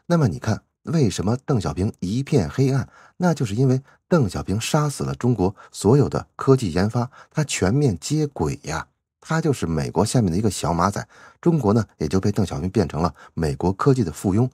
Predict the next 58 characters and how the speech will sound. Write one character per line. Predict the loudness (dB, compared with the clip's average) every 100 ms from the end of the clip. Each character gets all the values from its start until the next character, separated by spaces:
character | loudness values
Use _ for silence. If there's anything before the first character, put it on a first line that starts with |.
| -8 -10
我 | -8
们 | -6
自 | -4
然 | -4
就 | -4 -6
一 | -6
片 | -6 -6
黑 | -4
暗 | -4 -4
了。 | -6 -10 _ _ _ _ 0
而 | 0
习 | 2 -2
主 | -2 -2
席 | -4
新 | -4 -2 -4
时 | -4
代 | -4 -6 _ -10
是 | -8
全 | -4 0 2
新 | 2 0
的 | -2 -4
科 | 0 0
技 | 0 -4
时 | -6 -2
代， | -2 -2 -10
是 | -8
电 | -4 0 2 0
时 | -4 -6
代， | -4 -4 _ -20 -2
那 | 2
么 | 2
新 | 0 -2 -2
科 | -2 -4
技 | -2 -6 -8 _
对 | 0
旧 | 0 2 2 2
科 | 0 0
技 | 0 -6
是 | -4 -2
碾 | 0 -2 -4 -2
压 | 0 0
的， | -4 -10 _ _
这 | 0
就 | 2
好 | 2 0
像 | -2 -2 -8
汽 | -2 0
车 | 4 4 4 2
对 | 4
马 | 4 2 0
车 | 0 0 0
是 | -4 -2
碾 | -2 -2 0
压 | 0 0
一 |
样， | -2 -2 _ _ _
所 | 2
以 | 4